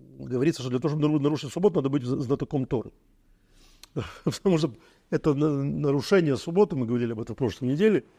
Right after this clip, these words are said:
а Малаха Махашевит, э, искусная работа только является нарушением субботы, э,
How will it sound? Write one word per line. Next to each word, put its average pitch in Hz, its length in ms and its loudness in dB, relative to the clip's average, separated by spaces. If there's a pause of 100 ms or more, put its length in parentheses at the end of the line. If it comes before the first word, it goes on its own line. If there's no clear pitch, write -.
(280)
а 113 1000 -4
Малаха 113 420 -2
Махашевит, 160 640 0 (380)
э, 123 200 -4
искусная 135 520 -4
работа 139 420 4
только - 480 -2
является 110 680 -2
нарушением 107 680 -4
субботы, 110 680 -4 (440)
э, 110 460 -6